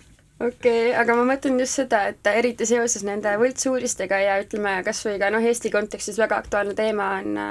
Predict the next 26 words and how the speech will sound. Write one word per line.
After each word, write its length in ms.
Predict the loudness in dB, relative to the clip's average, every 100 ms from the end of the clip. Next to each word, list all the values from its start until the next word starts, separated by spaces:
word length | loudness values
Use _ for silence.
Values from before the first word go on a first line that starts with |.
| -2
alternatiivmeditsiin, 1040 | -2 -4 -4 -4 -4 -4 -6 -8 -4 -4 -4 -8 -20 -20 _
M 180 | -2 0
M 160 | 0 -2
S 220 | -4 -4
ja 80 | -4
kõik 160 | -6 -8
siuksed 320 | -8 -6 -6
asjad. 320 | -2 -2 -4 -8 -20 -20 -20 -20 _
Äh, 240 | 0 0 2
pluss 260 | 0 0
muidugi 240 | 2 2 2
tohutud 360 | 2 0 2 2
arvamusavaldused, 800 | 4 0 0 0 0 0 -2 -2 -10 -20 -8 -2
et, 180 | -2 -4 -2
äh, 400 | 2 2 2 2
näiteks, 540 | 2 0 -2 -6 -4 0
äh, 160 | 0 0
Siim, 320 | 0 0 0
et 100 | 0
kas 200 | 0 0
sa 140 | 2 2
tunned, 380 | 2 2 2 0
et 220 | -4 -8
ütleme, 380 | -10 -6 -4 -2 -4 -8 -20 -20 -20 -20 -20 _ _ -20 -4
näiteks 340 | -2 -2 -2
ajakirjanikud 760 | 0 2 2 0 -2 -2 -4 -4